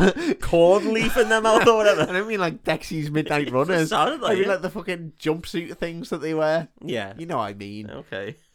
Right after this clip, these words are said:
Speaker 2: You're being facetious.
Speaker 1: <laughs> I don't know if I am.
Speaker 2: So
Speaker 1: You said dungarees, not me. I didn't fucking say that.
Speaker 2: <laughs> This guy's name is Sam Bell.
Speaker 1: Okay. He didn't, <laughs> only did,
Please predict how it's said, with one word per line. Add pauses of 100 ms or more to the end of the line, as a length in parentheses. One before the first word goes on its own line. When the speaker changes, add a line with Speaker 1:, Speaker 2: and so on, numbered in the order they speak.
(220)
Speaker 2:
You're
being
facetious.
Speaker 1:
<laughs>
I
don't
know
if
I
am. (100)
Speaker 2:
So
Speaker 1:
You
said
dungarees,
not
me. (260)
I
didn't
fucking
say
that.
Speaker 2:
<laughs> (320)
This
guy's
name
is
Sam
Bell. (220)
Speaker 1:
Okay.
He
didn't,
<laughs>
only
did,